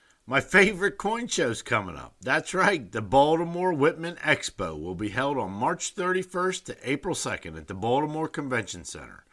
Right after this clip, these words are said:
This will be the forty-fourth year of the show.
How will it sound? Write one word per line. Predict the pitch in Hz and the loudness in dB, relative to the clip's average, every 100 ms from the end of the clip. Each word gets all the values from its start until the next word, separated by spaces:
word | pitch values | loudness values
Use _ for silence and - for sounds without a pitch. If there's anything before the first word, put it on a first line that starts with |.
| - - - - - | -20 -20 -20 -20 -2
This | 156 214 - | 0 2 0
will | 131 | 0
be | 110 117 | 0 0
the | 107 | -2
forty-fourth | - 196 190 214 220 190 175 170 143 | -6 2 4 4 0 0 0 0 0
year | 135 139 | 2 2
of | 135 | 2
the | 131 | -2
show. | - 131 101 65 - | -2 -2 -2 -4 -16